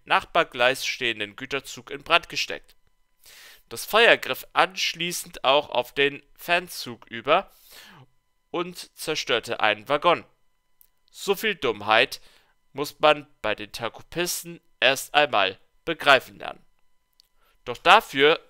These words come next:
würde es nicht einmal bis zu den Neuwahlen in Deutschland am dreiundzwanzigsten Februar reichen, um das Ergebnis feststellen zu können. Die Polizei kündigte an,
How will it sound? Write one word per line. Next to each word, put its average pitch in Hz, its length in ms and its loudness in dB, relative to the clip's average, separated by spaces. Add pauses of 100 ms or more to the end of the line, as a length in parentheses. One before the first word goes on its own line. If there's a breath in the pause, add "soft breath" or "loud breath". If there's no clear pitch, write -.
(380)
würde 180 440 2
es 131 280 -4
nicht 185 240 -10
einmal 139 500 6 (300 soft breath)
bis - 180 -8
zu 151 100 -6
den 117 200 -8
Neuwahlen 117 500 4
in 131 160 -10
Deutschland 120 560 -2
am 127 220 -2
dreiundzwanzigsten 110 800 -4
Februar 147 480 0
reichen, 104 400 -4 (420 soft breath)
um 139 160 -12
das 151 200 -2
Ergebnis 127 500 -8
feststellen 113 500 -2
zu - 160 -18
können. - 260 -12 (1300 soft breath)
Die 123 60 -6
Polizei 135 520 2
kündigte 113 460 -4
an, 117 200 2